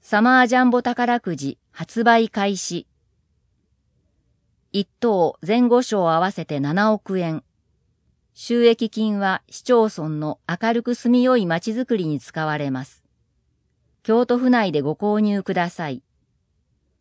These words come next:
ウェブでも購入できます。日時、七月四日火曜から八月四日金曜。問い合わせ先、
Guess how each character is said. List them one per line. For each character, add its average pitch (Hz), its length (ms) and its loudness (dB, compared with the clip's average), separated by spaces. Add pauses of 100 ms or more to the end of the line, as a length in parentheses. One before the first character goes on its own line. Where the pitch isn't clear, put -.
(400)
ウ 180 80 0
ェ 233 140 6
ブ 247 100 0
で 254 140 4
も 196 140 4
購 185 240 -2
入 196 200 0
で 180 140 -2
き 165 160 -6
ま 151 120 -4
す。 - 200 -20 (2000)
日 220 340 0
時、 143 220 -8 (600)
七 - 260 -2
月 240 300 0
四 226 160 2
日 220 200 -4
火 208 180 -2
曜 220 220 2
か 143 160 -12
ら 139 200 -12 (400)
八 233 340 -4
月 240 260 0
四 220 160 2
日 208 220 -8
金 202 360 -4
曜。 147 340 -6 (1200)
問 226 240 2
い 233 60 4
合 226 80 4
わ 220 120 2
せ 208 140 -8
先、 190 440 -12